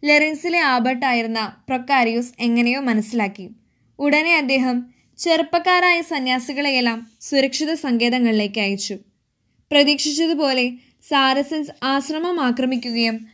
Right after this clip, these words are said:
പൊർക്കാരിയോസ് ഉൾപ്പെടെ അവിടെയുണ്ടായിരുന്ന സകലരെയും നിർദ്ദയം വധിക്കുകയും ചെയ്തു. എത്ര പേരാണ് വധിക്കപ്പെട്ടതെന്ന് റോമൻ രക്തസാക്ഷി ചരിത്രരേഖകൾ പറയുന്നില്ല. ഈ ദൃശ്യചരിത്ര സംഭവങ്ങളാണ് മതങ്ങൾ തമ്മിലുള്ള അകൽച്ചയ്ക്ക് കാരണമായത്.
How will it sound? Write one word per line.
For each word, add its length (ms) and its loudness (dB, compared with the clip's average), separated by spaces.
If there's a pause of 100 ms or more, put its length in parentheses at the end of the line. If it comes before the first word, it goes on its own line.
(280)
പൊർക്കാരിയോസ് 680 0
ഉൾപ്പെടെ 500 -2
അവിടെയുണ്ടായിരുന്ന 760 0
സകലരെയും 840 -2 (180)
നിർദ്ദയം 440 2
വധിക്കുകയും 580 0
ചെയ്തു. 320 -4 (720)
എത്ര 300 0
പേരാണ് 440 2
വധിക്കപ്പെട്ടതെന്ന് 1200 0
റോമൻ 320 0
രക്തസാക്ഷി 720 -2
ചരിത്രരേഖകൾ 920 0
പറയുന്നില്ല. 580 -2 (680)
ഈ 140 0
ദൃശ്യചരിത്ര 720 0
സംഭവങ്ങളാണ് 880 2 (400)
മതങ്ങൾ 380 2
തമ്മിലുള്ള 440 0
അകൽച്ചയ്ക്ക് 520 0
കാരണമായത്. 800 -2